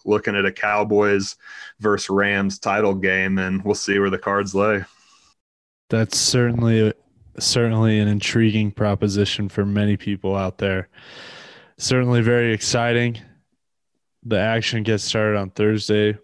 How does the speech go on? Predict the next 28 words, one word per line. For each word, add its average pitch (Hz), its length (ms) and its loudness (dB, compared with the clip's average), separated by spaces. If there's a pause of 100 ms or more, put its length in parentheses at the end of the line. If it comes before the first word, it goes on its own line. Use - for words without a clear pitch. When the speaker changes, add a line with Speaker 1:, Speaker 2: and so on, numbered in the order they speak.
Speaker 2:
with 95 320 -4 (260)
the 107 80 -6
Pokes 101 400 -4
taking 101 320 -4
on 95 180 -4
U 101 160 -2
N 101 80 -2
L 98 160 -4
V 98 280 -2
at 95 200 -8
three 101 220 -6
thirty. 120 340 2
They 110 140 2
gotta 104 200 0
get 101 200 0
through 113 200 2
that 123 220 2
game 123 320 0 (560)
before 101 300 -2
they 98 100 0
can 98 140 -6
start 95 260 -2
worrying 95 300 -2
about 90 320 -2
anything 98 420 -4
else. 101 420 -2 (560)
Anything 120 440 0
else 117 400 -2